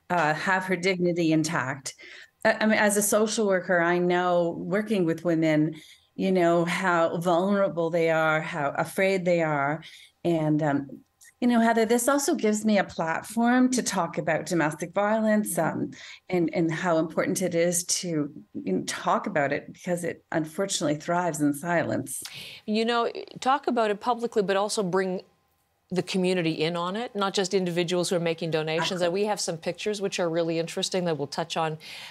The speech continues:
Speaker 2: quickly because you
Speaker 1: Mm-hmm.
Speaker 2: have a, a hockey team that's helped out in the campaign.
Speaker 1: Sure.
Speaker 2: Yeah, maybe a quick word on this. We have some pictures as well that we're gonna show of various kids helping to contribute. So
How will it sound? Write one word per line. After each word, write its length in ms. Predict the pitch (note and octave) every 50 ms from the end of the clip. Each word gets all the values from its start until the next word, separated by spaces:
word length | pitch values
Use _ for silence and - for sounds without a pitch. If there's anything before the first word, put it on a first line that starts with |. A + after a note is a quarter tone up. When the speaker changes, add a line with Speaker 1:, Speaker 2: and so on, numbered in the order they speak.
| - - _
Speaker 2:
quickly 320 | - A3 G#3+ - A3+ A3+
because 340 | F#3 G3 F#3+ - G3+ F3+ -
you 60 | F#3
Speaker 1:
Mm-hmm. 100 | F3 F3
Speaker 2:
have 80 | E3 D#3
a, 80 | D#3+ -
a 60 | C#3+
hockey 440 | - - - E3+ E3+ - - C4 A#3
team 380 | - - - B3+ B3+ C4+ C4+ C#4+ D4 D4 -
that's 160 | A3 G3+ -
helped 320 | - - G3 G3+ - -
out 180 | A3 G#3+ G#3+ G#3
in 80 | A3 G#3
the 80 | A3
campaign. 600 | G#3+ - - A3+ G#3+ G#3+ G#3 - - A3+ A3+ A#3 B3
Speaker 1:
Sure. 80 | B3
Speaker 2:
Yeah, 320 | A3+ G#3 F#3+ F3+ F#3+ - -
maybe 300 | F#3+ F#3+ G3+ G3 F3+ G3+
a 240 | G3 G3 F#3+ F#3+ F3+
quick 240 | - - A#3+ G#3 -
word 240 | C#4+ G#3 G#3+ G#3+ G#3+
on 200 | G#3+ G#3 G3+ G3+
this. 260 | G#3 G#3+ A3 A3 - - - - - - -
We 120 | G#3 G#3
have 120 | G3+ G3
some 140 | - - G3
pictures 380 | F#3+ - G#3 G3 - G#3+ G3+ G3
as 160 | G3 F#3 G3
well 180 | F#3 G3 G3 G3
that 120 | G3 F#3+
we're 100 | F3 F#3
gonna 120 | F3 F3+
show 280 | F3+ F3 - G3+ F#3+ F#3
of 80 | F3 D#3+
various 400 | F3 F3 F3 E3+ E3+ D#3+ - -
kids 560 | - - - A3+ A3 A#3+ B3 A#3 - - - - - - - -
helping 420 | - - G#3 G3 - - G#3 G3 G3
to 120 | - G#3+
contribute. 640 | - - A#3 G3 G3 - - A#3 G#3+ G#3+ A3 G#3+ G#3+
So 380 | - - A3 G#3+ G#3 G#3 G#3+